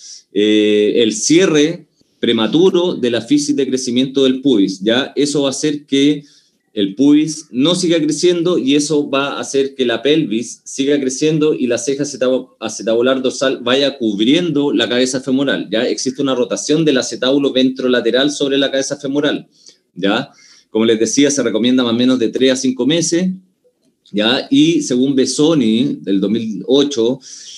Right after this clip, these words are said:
el procedimiento es exitoso en perros con moderada susceptibilidad a la displasia de cadera, ¿ya? Mejora la estabilidad de la conformación.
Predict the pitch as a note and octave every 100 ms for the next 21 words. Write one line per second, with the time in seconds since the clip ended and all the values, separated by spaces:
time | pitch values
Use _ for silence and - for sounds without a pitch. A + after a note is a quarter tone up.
0 | - - - _ A2 - A#2+ A2+ B2 B2
1 | D#3 D#3+ D#3 A2+ - - B2 E3 F3 F#3
2 | E3 D3+ D#3 E3+ - D3 D3 C#3+ C3+ B2+
3 | B2+ C#3 D3 D3 - C#3+ C#3 C3+ C#3 C#3
4 | C#3+ C#3 C#3 C3+ C3+ C#3 C#3+ A#2+ E2 D#2+
5 | - F2 G#2+ C3 G#2+ G2 B2 B2+ C3 B2
6 | A2 A2+ B2+ C#3+ C3 - - - C3+ C3
7 | C3+ C#3 C3+ D#3+ C#3+ G2